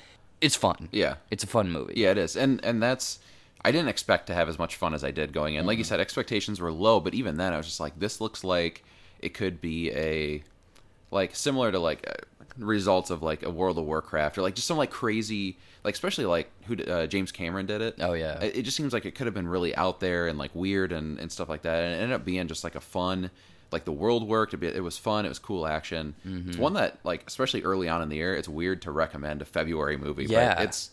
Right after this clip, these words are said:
Speaker 2: I would recommend seeing this.
Speaker 1: Absolutely. And the thing is, like, this got moved from, what, November or December
Speaker 2: Was
Speaker 1: of
Speaker 2: it?
Speaker 1: last year, I think.
Speaker 2: Okay.
Speaker 1: Um, and that, th-, when it, when you're, you know, you're putting your movie at the beginning of the year,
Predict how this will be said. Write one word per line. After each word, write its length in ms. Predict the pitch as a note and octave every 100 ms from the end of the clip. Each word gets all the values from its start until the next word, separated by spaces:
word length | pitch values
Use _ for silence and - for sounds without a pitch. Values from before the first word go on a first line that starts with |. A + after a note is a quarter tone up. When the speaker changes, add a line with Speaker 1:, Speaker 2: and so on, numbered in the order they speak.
| -
Speaker 2:
I 120 | F#2
would 80 | A#2+
recommend 420 | G#2+ F2 G2+ A#2+
seeing 120 | -
this. 80 | A2
Speaker 1:
Absolutely. 340 | G2 G2 F#2+
And 140 | E2 B2+
the 60 |
thing 220 | C3 F3 D#3+
is, 200 | A#2 G#2+
like, 180 | G2+ F2
this 160 | G#2+
got 200 | - G#2
moved 400 | E2+ G2 G#2 F#2
from, 240 | - G#2 F#2
what, 180 | F2 D#2
November 640 | F2+ F#2 F2 F#2 A2 A2+
or 120 | G2+
December 460 | F2 E2+ - F2 F#2
Speaker 2:
Was 60 | G2
Speaker 1:
of 20 | G#2+
Speaker 2:
it? 40 |
Speaker 1:
last 360 | D#2 F2 - -
year, 140 | B2+
I 80 | C3
think. 320 | C#3+ D#3 E3+
Speaker 2:
Okay. 300 | F#2 F2 C#2+ D2 -
Speaker 1:
Um, 280 | A2 G#2 G2
and 160 | A#2+ A#2+
that, 240 | C3 C3+
th-, 340 | D#2+ G2+ A#2 -
when 200 | C3 C3
it, 240 | A#2 E2
when 180 | F2+ D#3+
you're, 200 | D3 C3+
you 120 | A#2
know, 160 | D#3 A2
you're 140 | G#2
putting 180 | G2+ C3+
your 100 | G2+
movie 220 | G#2+ G2 F#2
at 80 |
the 60 | F#2
beginning 280 | F2+ F#2+ F#2
of 60 |
the 80 | F2
year, 360 | E2+ F2+ E2+